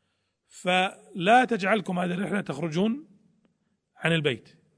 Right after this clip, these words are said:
يعني إلزموا البيت، يعني إلزموا البيت.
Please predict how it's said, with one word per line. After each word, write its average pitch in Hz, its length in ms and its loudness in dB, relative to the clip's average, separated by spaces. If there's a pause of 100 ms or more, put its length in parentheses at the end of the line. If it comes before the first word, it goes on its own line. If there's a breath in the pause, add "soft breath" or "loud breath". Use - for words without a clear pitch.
يعني 151 320 -8
إلزموا 208 580 -2
البيت، 147 340 -4 (1080)
يعني 185 180 -10
إلزموا 185 300 -2
البيت. 127 320 -10